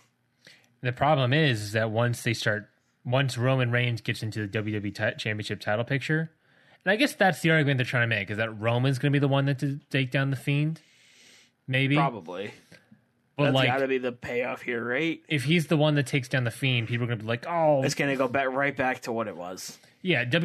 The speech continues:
Speaker 1: W E fans have gone, W W E has
Speaker 2: Oh, it's
Speaker 1: taught
Speaker 2: Superman
Speaker 1: its fans,
Speaker 2: Roman.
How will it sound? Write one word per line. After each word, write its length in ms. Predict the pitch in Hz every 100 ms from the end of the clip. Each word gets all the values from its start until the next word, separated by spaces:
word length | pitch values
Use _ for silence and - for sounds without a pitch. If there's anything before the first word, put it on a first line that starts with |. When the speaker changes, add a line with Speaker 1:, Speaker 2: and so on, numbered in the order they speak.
| 190
Speaker 1:
W 20 |
E 100 | 175
fans 280 | 147 156 143
have 80 | 135
gone, 240 | 135 131 - -
W 200 | 156 180
W 80 | 185
E 20 |
has 100 | 170 123
Speaker 2:
Oh, 280 | 127 127
it's 140 | 117 131
Speaker 1:
taught 120 | 143
Speaker 2:
Superman 160 | 165 156
Speaker 1:
its 100 | 147
fans, 500 | 147 135 120 117 117
Speaker 2:
Roman. 320 | 110 107